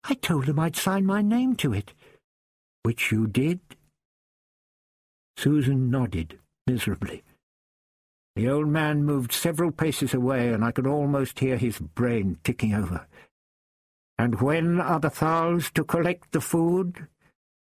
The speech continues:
"Tomorrow morning, when the sun rises."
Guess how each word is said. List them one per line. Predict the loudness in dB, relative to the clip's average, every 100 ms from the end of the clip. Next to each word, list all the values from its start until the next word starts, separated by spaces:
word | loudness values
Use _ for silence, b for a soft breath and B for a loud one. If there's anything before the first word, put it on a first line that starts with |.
| _ _
"Tomorrow | 0 2 2 2
morning, | 2 2 2 -2 -6 _ _ _ _ _ -2
when | 2
the | 2
sun | 2 2 2 2
rises." | 2 0 -4 -8 -12